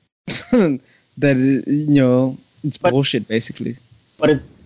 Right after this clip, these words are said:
Speaker 2: it's all hearsay at this point.
Speaker 1: Mm, mm.
Speaker 2: And the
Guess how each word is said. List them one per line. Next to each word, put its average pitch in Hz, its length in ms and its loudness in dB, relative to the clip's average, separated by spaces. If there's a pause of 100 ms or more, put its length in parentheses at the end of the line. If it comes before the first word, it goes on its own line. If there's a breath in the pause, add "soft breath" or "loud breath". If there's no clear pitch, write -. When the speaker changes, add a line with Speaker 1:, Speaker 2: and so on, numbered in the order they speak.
Speaker 2:
it's - 320 -4
all 175 200 2
hearsay 113 840 -2
at - 160 -8
this - 160 -4
point. 160 360 -2
Speaker 1:
Mm, 156 240 2
mm. - 360 -8
Speaker 2:
And 127 280 0 (240)
the - 80 -20